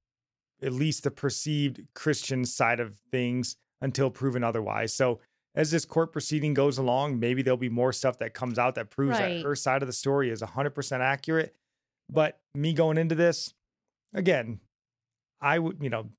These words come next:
Speaker 1: and just being honest, I would question her actual devoutness, um, as a Christian, as we'll get into later here. But, um, you know, so I question her faith first and foremost.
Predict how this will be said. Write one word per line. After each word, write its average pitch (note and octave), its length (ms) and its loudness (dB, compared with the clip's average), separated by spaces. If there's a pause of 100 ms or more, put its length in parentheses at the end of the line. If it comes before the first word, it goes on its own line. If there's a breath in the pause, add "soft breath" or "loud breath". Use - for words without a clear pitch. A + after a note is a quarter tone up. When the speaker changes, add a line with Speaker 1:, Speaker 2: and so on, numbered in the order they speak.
(160)
Speaker 1:
and B2 160 -4
just A2+ 180 -2
being B2 160 0
honest, C#3 300 2
I C#3 160 2
would C#3+ 180 -2
question C#3 440 0
her B2 180 0
actual A#2+ 520 -2
devoutness, A#2+ 840 -2 (440)
um, A2 500 -4 (800)
as C#3+ 100 -4
a B2 60 -2
Christian, F3 520 0 (380)
as A2+ 140 -8
we'll B2 100 2
get B2 140 2
into C#3 380 0
later D3+ 360 2
here. E3+ 240 4
But, C3 300 0
um, A#2 460 -2 (1080)
you F#3 100 -2
know, C#3+ 80 0
so E3+ 160 0
I D#3 140 2
question D#3+ 400 0
her B2 140 0
faith B2 340 -2 (380)
first C#3 280 0
and A2 100 -6
foremost. A2+ 580 -2